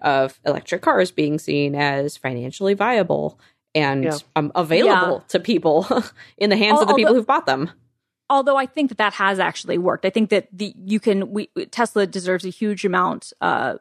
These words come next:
Speaker 3: of, of, um, you know, credit for kind of saving what the old vision of the electric car was and really
Speaker 1: Mm-hmm.
Speaker 3: forcing the majors into getting into it. Whether Tesla ultimately, you know, succeeds or, or, or fails, I think they deserve a huge amount of credit.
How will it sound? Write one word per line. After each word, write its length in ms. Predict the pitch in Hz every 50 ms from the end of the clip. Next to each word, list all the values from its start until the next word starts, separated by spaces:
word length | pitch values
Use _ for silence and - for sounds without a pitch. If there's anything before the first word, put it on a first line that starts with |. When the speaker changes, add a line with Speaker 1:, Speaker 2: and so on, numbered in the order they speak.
| _ -
Speaker 3:
of, 240 | 185 - 147 170 - -
of, 200 | 190 180 170 175
um, 420 | 170 147 127 117 120 110 104 - _ _
you 100 | - 202
know, 80 | 175 -
credit 440 | - _ - 202 180 185 147 -
for 460 | - _ 190 175 160 165 170 165 - _ _ _ _ _ _ _ _ _ _ _ _ _ _
kind 180 | - 233 202 185
of 80 | 175
saving 560 | - - - 214 196 196 190 185 185 185 185 180
what 140 | 190 185
the 100 | - 185
old 320 | - - 185 185 185 180 -
vision 320 | _ 180 175 - - 175
of 40 | 170
the 60 | 175
electric 300 | 180 165 165 - - -
car 200 | - - - -
was 300 | - 180 - - - -
and 140 | 196 196 202
really 240 | 214 214 196 185 190
Speaker 1:
Mm-hmm. 120 | _ -
Speaker 3:
forcing 520 | 202 196 196 165 147 143 139 175 175 180 170
the 100 | 190 185
majors 440 | 185 185 185 185 - 196 180 170
into 200 | - 165 180 185
getting 240 | 180 170 - 165 165
into 140 | 170 - -
it. 60 | -
Whether 200 | - 202 196 196
Tesla 400 | - - 202 - - 208 190 180 - - - - - -
ultimately, 460 | - 240 233 233 220 196 175 196 202
you 120 | 175 175 202
know, 80 | 220
succeeds 560 | 220 - 175 - - - - 208 202 196 - 202
or, 100 | 165 -
or, 200 | - 147 - -
or 100 | - 185
fails, 460 | 180 - - 196 175 160 151 175 175
I 60 | 170
think 180 | 180 - 190 180
they 100 | 185 180
deserve 300 | 180 180 165 190 165 -
a 20 |
huge 240 | - - 190 180 -
amount 160 | 175 160 - 139
of 60 | -
credit. 320 | - 175 165 - - -